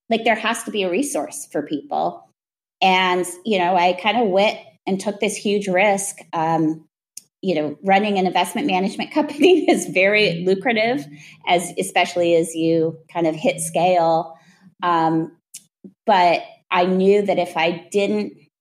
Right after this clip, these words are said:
try this, I was gonna regret it forever. And so I, I kind of went into it going,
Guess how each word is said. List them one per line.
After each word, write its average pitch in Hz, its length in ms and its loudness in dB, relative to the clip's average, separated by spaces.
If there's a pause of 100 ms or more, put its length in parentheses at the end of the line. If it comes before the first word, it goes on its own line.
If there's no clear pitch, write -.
(220)
try 175 300 2
this, 339 500 -2
I 180 80 2
was 180 160 2
gonna 175 180 0
regret 165 320 0
it - 120 -10
forever. - 540 -10
And 165 140 0
so 156 220 2
I, 156 260 0
I - 60 -4
kind 180 220 -2
of 175 80 0
went 175 140 2
into 185 220 -2
it - 140 -4
going, 156 420 -2